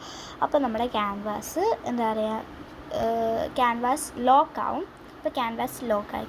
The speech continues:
ക്യാൻവാസ് ലോക്ക് ആയാൽ ഒരു റെഡ് കളർ വരും. ക്യാൻവാസ് അൺലോക്ക് ചെയ്യണമെങ്കിൽ എന്താ ചെയ്യേണ്ടത് പറഞ്ഞുതരാം. എന്നിട്ട് നിങ്ങൾക്ക് എങ്ങനെ മൂവ് ചെയ്താലും, ക്യാൻവാസ് ലോക്ക് ചെയ്തതിന് ശേഷം എങ്ങനെ മൂവ്, മൂവ് ചെയ്താലും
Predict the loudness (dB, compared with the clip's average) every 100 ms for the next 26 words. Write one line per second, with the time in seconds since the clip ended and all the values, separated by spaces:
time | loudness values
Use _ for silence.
0 | -2 -2 2 2 2 2 2 2 2 2
1 | 0 2 2 2 2 0 0 2 2 2
2 | 0 0 -2 -4 -8 -14 -14 -2 4 4
3 | 4 -2 -2 -4 -8 -10 -12 -4 -2 0
4 | 4 6 4 2 -4 -2 -4 -8 -10 -4
5 | 0 0 0 -2 -2 -2 -2 -2 -2 -2
6 | -4 -6 -6 0 0 0 -8 -12 -8 0
7 | 4 4 2 2 4 4 2 2 2 0
8 | 4 2 2 0 0 2 4 6 6 4
9 | 2 0 -2 -2 0 0 -2 -4 -4 -2
10 | -2 -2 -4 -2 -4 -6 -6 -6 -2 0
11 | 2 2 0 -2 -4 -4 -2 -4 -4 -6
12 | -2 0 2 4 4 2 -2 -8 -6 -6
13 | -6 -6 -6 -2 2